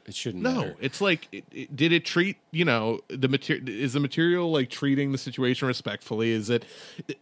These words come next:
Speaker 2: the, the, the, the target of all of the jokes in this movie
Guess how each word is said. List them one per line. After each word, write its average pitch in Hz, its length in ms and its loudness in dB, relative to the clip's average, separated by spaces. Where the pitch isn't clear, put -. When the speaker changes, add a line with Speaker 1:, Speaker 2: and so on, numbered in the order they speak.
Speaker 2:
the, 196 160 4
the, 196 280 8
the, 180 280 2
the 165 140 4
target 247 500 6
of 143 320 2
all 180 220 6
of 160 100 -2
the 143 100 8
jokes 143 440 4
in 120 100 2
this 113 160 -2
movie 117 480 2